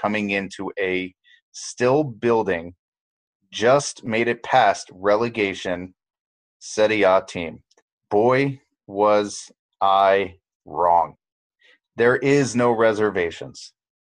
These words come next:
This guy has deserved all the money, despite missing quite a few games after a couple criminal tackles that have put him out for months. The nice part that saved us, though,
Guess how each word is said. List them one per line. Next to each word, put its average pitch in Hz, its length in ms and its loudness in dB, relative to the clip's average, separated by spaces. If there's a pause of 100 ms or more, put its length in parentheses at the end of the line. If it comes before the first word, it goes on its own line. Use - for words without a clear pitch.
(260)
This 110 220 0
guy 107 280 4
has 101 220 0
deserved 95 600 -2
all 92 200 2
the 139 80 -2
money, 120 420 -2 (640)
despite 104 560 -2 (100)
missing 98 460 -6
quite 101 260 0
a 107 60 -2
few 117 160 -6
games 101 560 -4 (600)
after 95 340 -2
a 92 120 -6
couple - 400 -6
criminal 113 460 -2
tackles 92 680 -2 (460)
that 87 160 -2
have 90 400 2 (560)
put 113 180 -2
him 120 220 -2
out 107 320 2
for 95 360 -2 (280)
months. - 440 -4 (160)
The 101 80 -2
nice 104 280 0
part 107 300 0
that 92 140 -2
saved 120 360 -2
us, 151 180 0
though, 170 340 2